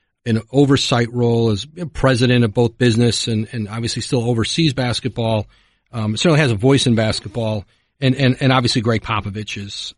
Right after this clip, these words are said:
um, you know, ultimately is still the ultimate decision maker in, in, in basketball operations. But he has always, I think, allowed his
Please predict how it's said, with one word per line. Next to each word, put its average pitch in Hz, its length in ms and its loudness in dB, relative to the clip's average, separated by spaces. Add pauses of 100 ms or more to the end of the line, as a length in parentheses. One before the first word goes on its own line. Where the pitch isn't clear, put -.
um, 107 320 -18 (600)
you 147 140 -2
know, 104 180 -6 (260)
ultimately 131 640 2
is 107 260 0
still 113 720 0 (200)
the - 200 -12
ultimate 165 400 4
decision 120 440 2
maker 113 460 0 (460)
in, 117 260 2 (480)
in, 117 320 -2
in 123 100 2
basketball 123 400 0
operations. 120 640 0
But 123 140 0
he 139 120 6
has 127 140 2
always, 139 680 2 (720)
I 120 100 -4
think, 127 220 2
allowed 123 480 2
his 117 440 2